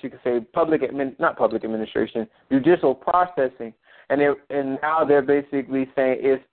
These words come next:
it basically comes down to, uh, what the federal government can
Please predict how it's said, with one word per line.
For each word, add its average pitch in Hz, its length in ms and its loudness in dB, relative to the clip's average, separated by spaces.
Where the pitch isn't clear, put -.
it 135 100 -2
basically 143 500 0
comes 131 400 -4
down 127 420 0
to, 117 260 4
uh, 113 340 4
what 131 320 -2
the 135 160 -2
federal 139 540 2
government 131 580 -4
can 123 200 -2